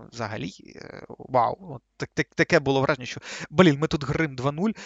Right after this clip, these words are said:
а пацани п'ятками продовжують навіть розігрувати, і така впевненість в собі. Це, до речі, те, що вирізняє цю збірну від, е, попередніх наших збірних, коли, е, ну,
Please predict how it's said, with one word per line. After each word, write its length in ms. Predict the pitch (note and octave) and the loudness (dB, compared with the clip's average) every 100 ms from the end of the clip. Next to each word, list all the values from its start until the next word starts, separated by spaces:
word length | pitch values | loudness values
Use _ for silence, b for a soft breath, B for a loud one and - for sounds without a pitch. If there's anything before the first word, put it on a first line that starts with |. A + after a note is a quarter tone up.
| E3+ D3 B - | -12 -12 B -2
а 100 | D3 | 0
пацани 380 | - D3 E3+ F#3 | 2 0 -2 2
п'ятками 380 | E3+ - D3+ C#3+ | 4 2 0 -8
продовжують 560 | - C3+ D3+ C#3 C3+ | -6 -2 -2 -2 -4
навіть 240 | B2 B2+ C3+ | -4 -4 -4
розігрувати, 680 | C3+ C3 G3 F3+ C3+ - B2 | -6 -6 -6 -4 -4 -6 -6
і 320 | C#3 C3 B2 - | -6 -4 -4 -4
така 200 | - C3+ | -4 -2
впевненість 540 | - D#3 F#3+ D#3+ C3 | 6 8 8 2 -6
в 40 | - | -4
собі. 280 | C3+ B2 - B B | -4 -4 -8 B B
Це, 120 | D3 | -2
до 100 | D3+ | 0
речі, 220 | F3 - | 0 0
те, 120 | F3+ F#3+ | 0 0
що 160 | E3+ | 0
вирізняє 500 | D3+ D#3+ D3+ E3+ D#3+ | -2 -2 -2 0 0
цю 160 | - E3 | -2 -8
збірну 460 | C#3 F#3 F3 D3+ | 0 2 2 -2
від, 300 | B2+ C#3 C#3+ C3+ | -6 -8 -8 -6
е, 140 | B2+ - | -6 -6
попередніх 640 | C3 D3+ C#3+ A#2 A#2 - | -4 -2 -2 -4 -10 -10
наших 280 | A#2 C3 A#2 | -8 -8 -8
збірних, 440 | - A3 A3 C#3 | -6 -6 -4 -6
коли, 380 | C3 B2+ C#3 C3 - B B B B | -4 -2 0 -2 -4 B B B B
е, 80 | - | -18
ну, 600 | - D3 D3+ C3+ B2 | -16 -8 -6 -6 -8